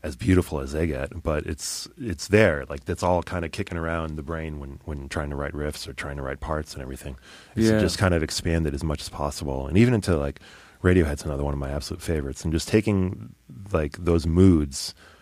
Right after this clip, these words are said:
Speaker 1: that they have and just, um, putting maybe a little bit more of a metal spin, 'cause I definitely love metal. I love classic metal. And there's, there's some stuff in here,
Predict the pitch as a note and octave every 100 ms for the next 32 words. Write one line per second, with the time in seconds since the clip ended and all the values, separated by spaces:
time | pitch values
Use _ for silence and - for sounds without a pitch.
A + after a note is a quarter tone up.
0 | _ _ - D#2 D2+ D2 C#2+ C#2+ C#2+ D2
1 | - E2+ D2+ D2 C#2+ D2+ - - E2 C#2+
2 | C#2 C#2+ C2+ _ _ _ _ _ _ _
3 | - - _ - A#2 G2 F#2+ F#2+ F2 E2+
4 | F#2 D#2+ E2 G2+ C#3+ C#3 B2+ B2+ B2+ B2
5 | A2 - G#2 G2 G#2 G2+ - G#2+ A2 A2
6 | - D#2+ D2 F2 E2+ D#2+ D#2+ D#2+ D#2+ D#2+
7 | D#2+ - - - D#2+ D#2 D2+ D2 D#2 D#2
8 | - E2 - D2+ C#2+ E2 F#2 A#2 G#2 -
9 | A2 - G#2 - F2 E2+ D#2+